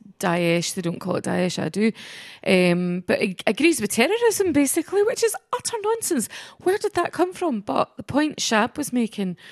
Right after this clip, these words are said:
was he has a thirteen-year-old son, I think it is, and he walks to school, and as he's walking to school, people are walking past him and seeing all these headlines. And, you know, there has been a rise in Islamophobia,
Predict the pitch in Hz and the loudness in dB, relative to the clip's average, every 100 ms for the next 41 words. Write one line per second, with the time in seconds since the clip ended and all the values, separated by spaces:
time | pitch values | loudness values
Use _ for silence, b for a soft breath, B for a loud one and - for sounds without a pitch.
0 | B B 214 185 180 - - 226 214 208 | B B 2 2 2 -6 -4 -2 0 0
1 | 185 170 247 233 - 226 202 190 180 170 | -2 -2 -4 -4 -4 -2 2 2 0 0
2 | - 220 269 330 339 330 - - 339 - | 0 2 0 -2 -6 -8 -8 -6 -4 -6
3 | B B B B 185 202 247 247 - - | B B B B -2 0 2 2 0 -6
4 | 220 - - 247 202 - 196 190 202 190 | -4 -4 0 2 2 0 -2 -2 -4 0
5 | 220 - 254 240 233 - 208 220 - 240 | 0 0 -4 -6 -4 0 0 0 -4 -6
6 | - 233 208 B B B - 226 262 226 | -2 0 0 B B B -4 -2 -2 -4
7 | 220 202 220 190 - 247 277 254 208 202 | -4 -4 -4 -4 -4 -4 -2 0 -2 -4
8 | 180 185 180 - 160 214 214 B B B | -2 -4 -4 -6 -8 -8 -8 B B B
9 | B - 202 202 202 - - 233 226 208 | B 2 2 2 0 -2 -4 -2 0 0
10 | 208 202 254 - 285 262 220 208 185 175 | -2 0 -2 0 0 0 0 -2 -2 -4
11 | - - - 208 190 208 196 190 - 196 | -6 -10 -10 -6 -4 -2 0 -2 -2 -4
12 | 196 180 170 | -2 -2 -2